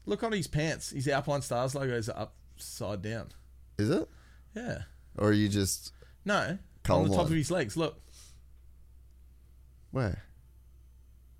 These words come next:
Speaker 1: On
Speaker 2: You
Speaker 1: the, on the fronts of his legs.
Speaker 2: He's going too fast. I can't see.
Speaker 1: Yeah. It's all blurry and shit.
Speaker 2: Slow down, Eli.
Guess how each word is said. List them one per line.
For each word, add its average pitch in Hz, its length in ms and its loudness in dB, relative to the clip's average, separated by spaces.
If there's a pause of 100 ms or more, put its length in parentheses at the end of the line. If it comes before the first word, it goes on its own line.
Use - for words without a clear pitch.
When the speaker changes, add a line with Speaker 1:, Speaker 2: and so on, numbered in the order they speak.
(960)
Speaker 1:
On 131 180 -2
Speaker 2:
You 131 120 0
Speaker 1:
the, - 160 -10
on 127 140 -2
the 123 80 -2
fronts - 440 -6
of 110 80 -6
his 110 100 -6
legs. - 380 -4 (1900)
Speaker 2:
He's 107 160 0
going 254 240 6
too 92 200 2
fast. 120 360 2
I 113 80 0
can't 147 240 2
see. - 360 -2 (180)
Speaker 1:
Yeah. 107 200 -6 (200)
It's - 100 -4
all 147 80 2
blurry 104 400 -4
and 95 100 -6
shit. 101 180 -2
Speaker 2:
Slow - 220 6
down, 104 280 6
Eli. 90 340 2